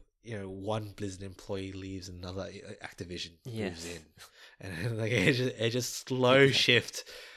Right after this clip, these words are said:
Speaker 1: <laughs> And it's like, "Oh, no. Oh, no, Blizzard.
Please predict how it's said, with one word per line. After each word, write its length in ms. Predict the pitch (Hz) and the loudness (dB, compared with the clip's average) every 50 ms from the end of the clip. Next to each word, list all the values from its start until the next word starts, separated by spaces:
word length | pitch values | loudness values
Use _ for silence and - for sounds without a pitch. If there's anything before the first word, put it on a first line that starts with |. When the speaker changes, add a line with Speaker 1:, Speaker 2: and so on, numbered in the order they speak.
| - - - | -12 -2 2
Speaker 1:
<laughs> 400 | 120 101 101 156 180 170 - - - - - - - - - - - - 160 - - - | 4 6 8 8 6 6 4 0 -8 -12 -10 -8 -8 -8 -8 -10 -12 -14 -14 -6 0 0
And 160 | 131 127 135 | 2 2 0
it's 180 | 123 - - | -2 0 4
like, 360 | 139 135 131 127 123 123 - - | 6 8 8 8 6 4 0 0
"Oh, 320 | 139 139 139 131 123 120 110 | 4 4 6 6 6 6 4
no. 460 | - 117 123 123 123 117 110 104 104 98 - - - 107 104 | 4 2 4 4 4 4 4 2 0 -2 -6 -10 -12 -8 -6
Oh, 120 | 107 110 | -4 -2
no, 240 | 110 117 120 120 113 | 0 0 0 0 0
Blizzard. 500 | 107 104 98 90 92 98 92 90 90 | 0 0 -2 0 -2 -2 -2 -2 -4